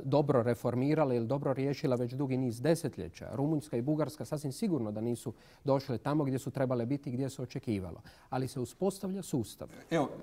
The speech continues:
Speaker 2: da li ćete složiti sa činjenicom da u Hrvatskoj postoji trideset posto euroskeptika? Da li se možemo složiti oko toga? Ajmo reći, trideset posto.
Speaker 1: Moguće.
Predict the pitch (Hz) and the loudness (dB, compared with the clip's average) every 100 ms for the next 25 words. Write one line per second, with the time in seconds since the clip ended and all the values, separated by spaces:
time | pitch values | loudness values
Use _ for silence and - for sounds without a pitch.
0 | - 131 120 135 165 202 185 175 - 147 | -10 -10 -8 0 2 2 -2 -4 -2 -2
1 | 170 - 120 156 151 123 123 110 107 135 | -2 -6 -6 -4 -2 -2 -4 -4 -4 0
2 | 147 147 110 113 113 147 - 113 113 117 | 0 0 -6 -6 -6 -6 -6 -6 -6 -6
3 | 107 110 107 110 - - - 104 104 - | -10 -8 -8 -10 -16 -20 -6 -4 -4 -10
4 | 82 - - _ 113 113 113 104 95 98 | -14 -16 -20 _ -6 -4 -4 -4 -4 -6
5 | 95 92 85 87 - 127 104 87 - - | -8 -10 -10 -4 0 2 0 -2 -10 -12
6 | - - - 101 95 - - 85 - - | -12 -12 -8 -4 -4 -6 -10 -10 -10 -12
7 | 151 117 - | -12 -12 -18